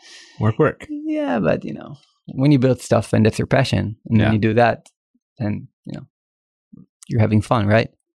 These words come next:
Speaker 1: Of course.
Speaker 2: You're
Speaker 1: I mean, I
Speaker 2: fulfilling
Speaker 1: wouldn't be doing it
Speaker 2: yourself.
Speaker 1: if I wasn't.
Speaker 2: Yeah. So, um, any last tips for people starting side projects?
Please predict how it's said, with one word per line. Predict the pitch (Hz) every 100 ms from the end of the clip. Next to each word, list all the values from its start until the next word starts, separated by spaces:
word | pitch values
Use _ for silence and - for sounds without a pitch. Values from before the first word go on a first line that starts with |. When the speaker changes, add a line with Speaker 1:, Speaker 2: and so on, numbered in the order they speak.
| _ -
Speaker 1:
Of | -
course. | 104 - - - _ -
Speaker 2:
You're | 104
Speaker 1:
I | 110
mean, | 123
I |
Speaker 2:
fulfilling | 113
Speaker 1:
wouldn't | 110 101
be |
doing | 98
it | 98
Speaker 2:
yourself. | 95
Speaker 1:
if |
I | 90
wasn't. | 80 85 - - _ -
Speaker 2:
Yeah. | 117 107 - _ - - _ -
So, | - 131 135 143 -
um, | 131 127
any | 135 190
last | 220 - - -
tips | 147 147 -
for | - 123 120 117
people | - 131 131 123
starting | - 113 113
side | - 113 117
projects? | 135 131 131 131 -